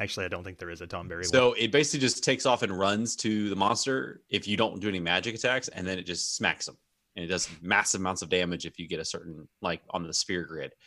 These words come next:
Speaker 2: So it got to thinking about what other weapons in different R P G games just don't make any sense and are just, like, over the top crazy. Um, so that's kinda why I wanted to talk about it.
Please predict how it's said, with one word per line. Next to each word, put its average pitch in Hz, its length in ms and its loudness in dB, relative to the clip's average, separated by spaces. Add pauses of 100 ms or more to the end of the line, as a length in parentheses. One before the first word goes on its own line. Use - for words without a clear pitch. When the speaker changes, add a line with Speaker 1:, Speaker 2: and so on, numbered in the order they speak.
(500)
Speaker 2:
So 143 200 6
it 135 40 4
got 147 200 6
to 147 80 0
thinking 143 320 4
about 107 480 4 (260)
what 123 360 2 (100)
other 117 500 8
weapons 95 520 4
in 95 380 -4
different 101 280 0
R 95 100 0
P - 160 -2
G 90 180 -2
games 85 420 0
just - 220 -2
don't - 240 2
make 95 220 0
any 82 160 0
sense 92 540 -2 (100)
and 90 160 0
are 87 80 0
just, - 240 -2
like, 87 160 2
over 95 220 2
the 92 80 4
top 85 320 0
crazy. 85 560 0 (560)
Um, 82 400 2 (880)
so 117 560 6
that's 104 220 -6
kinda 170 280 -2
why 107 160 4
I 104 40 6
wanted 104 220 2
to 107 60 -6
talk 165 240 0
about 78 220 0
it. - 120 -6